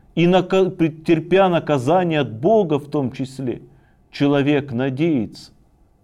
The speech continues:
верует в то, что когда наступит день страшного суда, в нём воссияет Христос, если он хранит верность ему до последнего своего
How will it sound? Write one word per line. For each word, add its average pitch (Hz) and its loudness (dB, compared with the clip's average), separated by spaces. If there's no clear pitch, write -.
верует 139 2
в - -20
то, - -6
что 123 0
когда 127 2
наступит 139 -2
день 139 2
страшного 123 -2
суда, 110 -10
в 113 0
нём 147 0
воссияет 135 -2
Христос, - -12
если 120 -4
он 113 2
хранит 120 -4
верность 123 -4
ему 98 -10
до - -2
последнего 117 -4
своего 101 -8